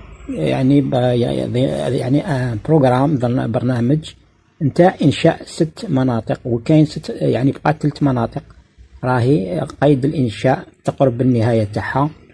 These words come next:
واللي تقع في منطقة، آه، الأولى في سيدي بلعباس بستين هكتار، والثانية في قصر البخاري ولاية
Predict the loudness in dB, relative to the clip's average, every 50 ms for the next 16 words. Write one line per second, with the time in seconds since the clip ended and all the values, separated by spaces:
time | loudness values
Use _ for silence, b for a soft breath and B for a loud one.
0 | _ _ -20 _ -8 -2 0 2 4 4 4 4 4 2 -4 -8 -4 -2 -2 -2
1 | -2 0 0 0 0 0 -4 -12 -18 -16 -16 -16 -16 -12 -4 0 2 2 2 2
2 | 0 -4 -10 -12 -8 -4 -2 0 0 0 0 0 -2 -2 -2 -2 0 -2 -4 -4
3 | -4 -10 -20 -18 -18 -12 -8 -6 -4 -4 -2 -4 -4 -4 -4 -6 -6 -2 -2 0
4 | 0 2 0 -2 -4 -6 -8 -8 -8 -6 -6 -2 -2 -2 0 0 0 -2 -2 -2
5 | -2 -2 -2 -2 -2 -6 -12 _ -20 -20 -20 _ _ _ -20 -14 _ -6 -6 -6
6 | -6 -2 0 2 2 2 0 -2 -2 -2 0 0 2 0 0 -4 -6 -6 -4 -2
7 | -2 0 0 2 2 0 0 -2 -4 -10 -16 -18 -16 -12 -6 -4 -2 -2 -2 -2
8 | -2 -2 -2 0 -2 0 0 0 -2 -2 -4 -4 -4 -4